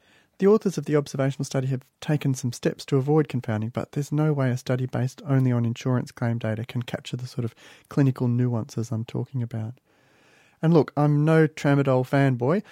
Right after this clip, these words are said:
Like the Talk Evidence crew, I'm dubious about tramadol's place in treatment, given its weirdly unpredictable pharmacokinetics. And I also question the wisdom of tramadol being regulated more leniently than other opiates here in Australia. It's certainly not my favourite drug. But I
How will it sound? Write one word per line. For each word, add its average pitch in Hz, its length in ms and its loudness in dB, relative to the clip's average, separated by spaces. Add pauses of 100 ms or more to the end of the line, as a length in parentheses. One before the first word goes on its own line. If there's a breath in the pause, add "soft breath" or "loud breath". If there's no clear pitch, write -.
(280 soft breath)
Like 143 200 -2
the - 80 -10
Talk 143 280 -2
Evidence 131 300 -2
crew, 135 180 0
I'm 120 300 0 (140)
dubious 143 560 0
about 131 280 -2
tramadol's 131 460 -2
place 123 320 -2
in 127 100 0
treatment, 165 380 -2
given 131 220 -2
its - 180 -6
weirdly 120 640 -2
unpredictable 127 680 -4
pharmacokinetics. 123 1000 -4 (500 soft breath)
And 127 120 -2
I - 20 0
also 151 280 -2
question 131 400 -2
the 123 80 0
wisdom 127 360 0
of 117 240 -4
tramadol 123 400 0
being 123 200 -2
regulated 120 500 -4
more 120 180 -2
leniently 120 580 0
than 117 160 -4
other 123 280 -4
opiates 120 420 -4
here 123 200 -2
in 120 80 -2
Australia. 123 500 -4 (300 soft breath)
It's - 120 -20
certainly 135 260 0
not 120 120 0
my 117 100 0
favourite 120 360 -2
drug. 147 280 -2 (600 soft breath)
But 156 100 -4
I 139 80 -6